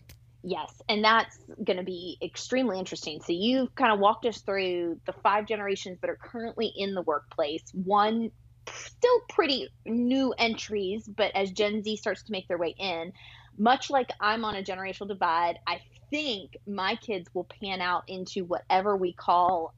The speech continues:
after Gen Z. And like you said, that's gonna be a group that ends up being shaped by this pandemic, by the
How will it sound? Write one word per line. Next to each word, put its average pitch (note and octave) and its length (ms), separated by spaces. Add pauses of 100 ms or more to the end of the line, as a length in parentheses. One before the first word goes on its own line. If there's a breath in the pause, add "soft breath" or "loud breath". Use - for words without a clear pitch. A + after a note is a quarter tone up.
after F3+ 420
Gen E3+ 440
Z. F3+ 400 (400 loud breath)
And G#3 160
like G3+ 220
you G3 100
said, F#3 380
that's F#3 240
gonna G#3 200
be F#3 140
a F3 60
group F#3+ 360 (100)
that E3+ 220
ends F#3 300
up F3 220 (120)
being F3+ 260
shaped F3 500 (120)
by F3+ 380
this F3 200
pandemic, A3 640 (260)
by E3+ 500 (120)
the D#3+ 360